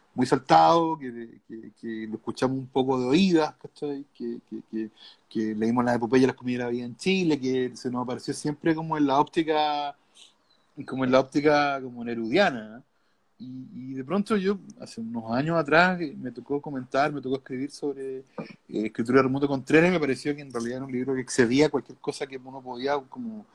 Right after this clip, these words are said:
como decir del libro en ese punto, o, o decir del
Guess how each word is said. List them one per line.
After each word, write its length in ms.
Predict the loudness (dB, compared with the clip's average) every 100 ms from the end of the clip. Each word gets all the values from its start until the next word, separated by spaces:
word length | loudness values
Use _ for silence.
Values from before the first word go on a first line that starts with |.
| -20 -20 -20 _ -4
como 240 | 2 4
decir 200 | 6 6
del 160 | 6 6
libro 300 | 6 6 2
en 60 |
ese 160 | -6 -14
punto, 280 | -16 -14 -12
o, 380 | -8 -6 -4
o 40 | -2
decir 240 | -2 -2
del 180 | -2 -6